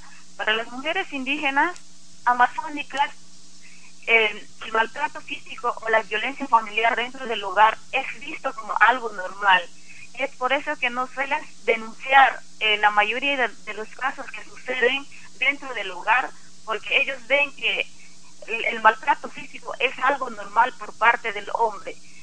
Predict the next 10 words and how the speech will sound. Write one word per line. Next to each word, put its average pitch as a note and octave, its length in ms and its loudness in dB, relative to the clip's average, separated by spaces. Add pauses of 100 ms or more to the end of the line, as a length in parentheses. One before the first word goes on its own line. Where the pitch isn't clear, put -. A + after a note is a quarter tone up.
(120)
y A3+ 140 -6
por G#3+ 180 -4
lo G#3+ 100 -2
tanto C#4 340 6
no C4 160 2
se C#4 120 -2
ha A#3 80 4
visto A#3 480 -4 (300)
denuncias C4+ 560 -2
mayoritarias, A3+ 760 -2